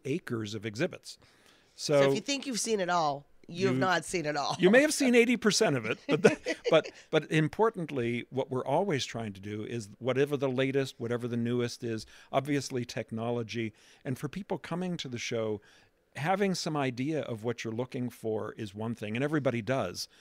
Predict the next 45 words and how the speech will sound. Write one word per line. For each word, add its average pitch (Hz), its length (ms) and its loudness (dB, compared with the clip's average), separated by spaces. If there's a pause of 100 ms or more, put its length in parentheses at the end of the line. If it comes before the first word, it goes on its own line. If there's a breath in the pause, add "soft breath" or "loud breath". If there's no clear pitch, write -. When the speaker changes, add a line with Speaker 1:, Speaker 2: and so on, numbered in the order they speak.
Speaker 2:
Mm. 147 80 -16 (100)
Speaker 1:
But 139 140 -4
the 147 60 2
minute 226 260 0
that - 140 -8
you 120 60 -8
get 139 180 -2
there 120 120 -2
and 110 80 -2
you 107 60 -4
start 123 240 -4
walking 123 360 -6
around, 139 240 -6
you 127 40 -8
say, 135 180 -6 (120)
"Oh 214 80 -8
my, 180 360 -10
I've 170 140 -8
never 123 200 -4
seen 175 320 -6
that. 143 220 -6
What 180 140 -4
is 330 160 -4
that?" - 260 -8 (540 soft breath)
Or, 139 160 4
"Look 226 180 -4
at 381 100 -4
that. 311 220 0
Look 196 140 -8
what - 140 -8
that 240 140 -8
thing's 123 320 -8
doing." - 260 -12 (460 soft breath)
And, 143 260 0 (180)
and 135 260 -2
there 139 180 2
is 135 140 -4
so - 280 -4
much 208 260 -4
new 131 520 -2
in 120 260 -6
every 156 380 -8
category. 107 560 -8 (340 loud breath)
The 127 60 -4
show, 151 600 2